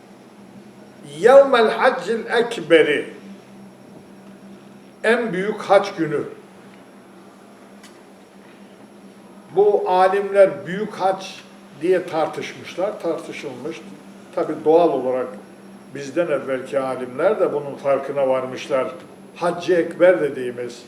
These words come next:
en büyük hac hangisidir acaba? Veda haccı mıdır? Çünkü Peygamberimiz bir defa hac yaptı. İki defa hac yapmadı. Ha?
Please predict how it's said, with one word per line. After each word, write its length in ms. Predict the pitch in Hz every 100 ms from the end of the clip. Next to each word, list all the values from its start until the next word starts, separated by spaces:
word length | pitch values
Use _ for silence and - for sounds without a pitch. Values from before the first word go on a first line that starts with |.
| - - - -
en 240 | 165 170
büyük 340 | 147 147 143 143
hac 160 | 139
hangisidir 640 | - 156 160 143 - 123 131
acaba? 400 | 120 123 127 123
Veda 340 | 170 208 190
haccı 300 | 190 180 214
mıdır? 240 | 175 - - - - - - - - - - - - - - - - -
Çünkü 580 | - 156 165 170 170 170 - - - - -
Peygamberimiz 760 | 139 147 156 165 175 175 156
bir 100 | 214
defa 280 | 208 151 139
hac 240 | 147 -
yaptı. 420 | 143 131 - 214 214 - - - - - - - - - - - - - - - 202 196 196 - 196 - - 202 - - - - - - - - - - 160
İki 220 | 165 175
defa 240 | 165 160
hac 180 | 160 160
yapmadı. 320 | 185 180 - - -
Ha? 180 | 170